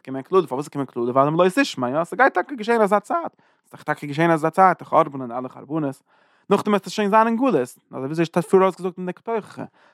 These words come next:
וואס ער ווייסט, אל הווייך, בכל הגוים אשר ידיחך, השם אלוקיך, השם. און דעמאלטס, אז דו וווססט, אז דאס דער מאן, אז דאס זיך ציזלייגן אין הארץ, און עס תשובה טון, וואס שאפט האט השם אלוקיך, עס קוקט אין דער ברכה,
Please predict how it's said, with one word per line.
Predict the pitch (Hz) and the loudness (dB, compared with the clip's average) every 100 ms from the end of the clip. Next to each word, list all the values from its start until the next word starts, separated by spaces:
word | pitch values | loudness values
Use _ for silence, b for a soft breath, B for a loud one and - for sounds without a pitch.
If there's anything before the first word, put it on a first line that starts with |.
| b | b
וואס | 127 - | -6 -2
ער | 143 | 4
ווייסט, | 202 240 208 | 4 2 0
אל | |
הווייך, | 190 185 156 254 277 180 | 2 0 0 0 0 -4
בכל | 160 185 180 | -2 0 0
הגוים | 185 208 196 | 2 2 2
אשר | 180 185 | 0 -4
ידיחך, | 165 160 175 175 | -6 -2 0 0
השם | 165 160 156 | -2 -4 -8
אלוקיך, | 151 147 | -6 -8
השם. | 131 127 | -8 -4
און | 127 | 2
דעמאלטס, | 151 220 196 175 | 4 4 0 -2
אז | 156 | -10
דו | 156 | -4
וווססט, | 190 160 - | -2 -2 -10
אז | - | -8
דאס | |
דער | 131 | 0
מאן, | 131 165 | 2 2
אז | 302 | 0
דאס | 294 - | -8 -16
זיך | - _ | -20 _
ציזלייגן | - 139 135 123 | -10 2 4 4
אין | 123 | 2
הארץ, | 135 202 - _ _ _ _ _ 233 | 2 2 -2 _ _ _ _ _ 0
און | 247 220 - _ _ _ _ _ _ _ _ | 0 -2 -10 _ _ _ _ _ _ _ _
עס | 165 | -14
תשובה | - 269 269 | -4 2 2
טון, | 208 185 | 2 -4
וואס | 151 | -6
שאפט | - 208 - | 0 2 2
האט | 196 | -4
השם | 196 196 196 | -2 -2 -2
אלוקיך, | 190 208 202 | -2 -2 -2
עס | 131 | -4
קוקט | - 190 | -2 -2
אין | 170 | -2
דער | 151 | -2
ברכה, | 147 160 - | -2 -6 -10